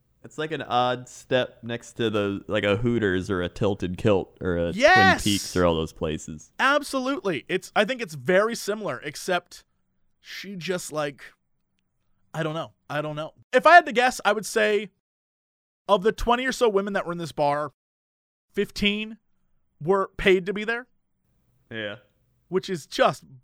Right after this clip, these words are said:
Speaker 2: bonkers to me. I, I wanna know more. I'm fascinated by stuff like this because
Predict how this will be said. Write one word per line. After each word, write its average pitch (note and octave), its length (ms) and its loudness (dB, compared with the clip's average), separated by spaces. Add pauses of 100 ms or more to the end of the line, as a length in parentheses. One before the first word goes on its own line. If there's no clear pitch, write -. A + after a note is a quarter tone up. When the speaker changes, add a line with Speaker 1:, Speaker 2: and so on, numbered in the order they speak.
(160)
Speaker 2:
bonkers D3+ 520 -4
to C#3 80 -14
me. A2 240 -16 (400)
I, C4 500 6 (540)
I G3+ 80 0
wanna B3+ 200 2
know C4 140 4
more. F#3 380 -2
I'm G3+ 140 -4
fascinated B3+ 720 -2
by D3+ 100 0
stuff D3+ 280 -6
like D3 140 -8
this C#3+ 180 -8
because G#3+ 460 -2